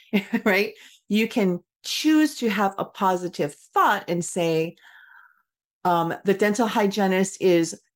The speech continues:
really nice. I get along with her, and I'm just gonna c-, talk with her. And it's, it's not gonna be as bad.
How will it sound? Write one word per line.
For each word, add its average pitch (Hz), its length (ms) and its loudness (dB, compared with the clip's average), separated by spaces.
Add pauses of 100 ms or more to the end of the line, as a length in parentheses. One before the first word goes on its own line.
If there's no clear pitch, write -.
(140)
really 220 420 2
nice. 185 800 2 (200)
I 170 80 -2
get 185 180 2
along 214 360 2
with 220 180 0
her, 220 300 2 (100)
and 175 100 0
I'm 170 120 -2
just 180 200 -4
gonna 170 240 -2
c-, - 160 -12
talk 247 300 -2
with 302 160 -4
her. 277 100 -2
And 220 100 0
it's, - 200 -4
it's 233 200 -2
not 285 200 2
gonna 285 180 2
be 226 180 0
as 185 200 0
bad. 147 480 -2